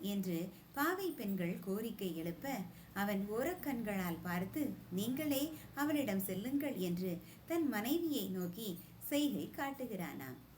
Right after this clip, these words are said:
தாயே, நீயே எங்கள் கோரிக்கைகளை கவனிக்கவில்லையானால் அந்த மாயவனிடம் யார் எடுத்துச் சொல்வார்கள்? அவன் உன் மார்பில் தலை வைத்து கிடக்கும் பாக்கியத்தை பெற்றவள் நீ. எங்களுக்கு அவன் வாயால் நன்றாய் இருங்கள்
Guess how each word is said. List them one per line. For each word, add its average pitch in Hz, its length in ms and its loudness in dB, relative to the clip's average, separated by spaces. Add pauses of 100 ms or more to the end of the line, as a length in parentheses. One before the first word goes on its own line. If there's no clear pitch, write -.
(160)
தாயே, 170 420 2 (460)
நீயே 262 400 6 (260)
எங்கள் 240 420 2
கோரிக்கைகளை 254 680 2 (120)
கவனிக்கவில்லையானால் 202 1120 -2 (320)
அந்த 311 300 4
மாயவனிடம் 226 840 4 (120)
யார் 175 280 0
எடுத்துச் 320 440 0
சொல்வார்கள்? 254 580 -2 (440)
அவன் 214 280 2
உன் 196 200 6
மார்பில் 202 560 4
தலை 185 300 0
வைத்து 285 360 0
கிடக்கும் 196 480 -2
பாக்கியத்தை 190 640 -2 (100)
பெற்றவள் 175 540 -2
நீ. 160 140 -4 (600)
எங்களுக்கு 294 580 6 (200)
அவன் 190 360 4
வாயால் 202 440 2 (100)
நன்றாய் 180 540 4
இருங்கள் 240 340 2